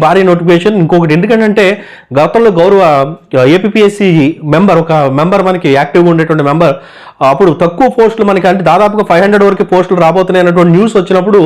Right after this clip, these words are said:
మరొక మూడు వందల యాభై ప్లస్ మనకి జూనియర్ అసిస్టెంట్ అంటే గ్రూప్ టూ కేటగిరీ జూనియర్ అసిస్టెంట్ వివిధ శాఖల్లో అన్ని కూడా యాడ్ చేసి పెద్ద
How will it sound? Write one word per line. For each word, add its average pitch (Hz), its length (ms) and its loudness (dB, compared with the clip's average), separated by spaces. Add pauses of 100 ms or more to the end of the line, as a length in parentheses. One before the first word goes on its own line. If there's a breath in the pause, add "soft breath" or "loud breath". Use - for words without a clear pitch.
(460 loud breath)
మరొక 202 360 0
మూడు 208 160 0
వందల 214 260 2
యాభై 190 240 0
ప్లస్ 190 260 0 (240)
మనకి 165 200 -2 (100)
జూనియర్ 202 300 2
అసిస్టెంట్ 151 320 -4
అంటే 190 200 0
గ్రూప్ 233 220 0 (200)
టూ 247 80 0 (140)
కేటగిరీ 208 440 0
జూనియర్ 190 280 0
అసిస్టెంట్ 180 380 -2
వివిధ 165 200 0 (560 loud breath)
శాఖల్లో 190 440 0
అన్ని 185 240 0
కూడా 185 160 2
యాడ్ 175 220 -2
చేసి 180 260 -2
పెద్ద 147 140 0